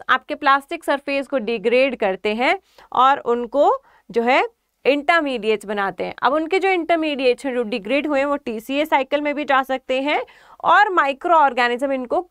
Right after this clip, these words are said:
खा भी लेते हैं as a nutrition। आपका हर डाइजेशन या हर डिग्रेडेशन ऐसे ही होता है। माइक्रोऑर्गेनिज्म चीज़ को डिग्रेड कर रहे हैं, उससे जो डिग्रेड क-, बन के जो कंपाउंड मिलता है, अक्सर माइक्रोऑर्गेनिज्म उसको खुद कंज्यूम कर रहे होते हैं as a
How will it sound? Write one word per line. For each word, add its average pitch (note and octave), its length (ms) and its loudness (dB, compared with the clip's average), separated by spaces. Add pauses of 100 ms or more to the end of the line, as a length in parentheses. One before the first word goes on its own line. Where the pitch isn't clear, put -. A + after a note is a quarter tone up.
खा C#4 240 2
भी C#4+ 140 -4
लेते A3 240 0
हैं A3 180 2
as A3+ 80 -4
a C#4+ 60 -2
nutrition। C4+ 680 -4 (580)
आपका - 260 2
हर F4 400 2
डाइजेशन D4 760 -2 (140)
या A#3+ 220 2
हर C#4+ 340 2
डिग्रेडेशन C4+ 580 -2
ऐसे A3 260 -2
ही G3+ 140 -6
होता F#3+ 300 -6
है। F#3 180 -8 (460)
माइक्रोऑर्गेनिज्म C#4+ 1300 2
चीज़ D4 220 -4
को - 140 -6
डिग्रेड C4 500 -2
कर C#4 180 2
रहे C4 200 0
हैं, D4 120 -2
उससे D#4+ 240 -4
जो D#4+ 100 -2
डिग्रेड C#4+ 480 -2 (140)
क-, C#4 80 2
बन A#3+ 280 -2
के C#4 100 -12
जो D#4+ 100 -8
कंपाउंड D4+ 520 0
मिलता G#3 300 -6
है, F3+ 100 -10 (340)
अक्सर G#4 420 0
माइक्रोऑर्गेनिज्म C4+ 920 0
उसको D4+ 300 -4
खुद D#4 320 -4
कंज्यूम C4 460 -4
कर A3+ 200 0
रहे G3+ 160 -2
होते G#3 260 -6
हैं C#4 180 -4
as A3 220 -2
a B3+ 80 -2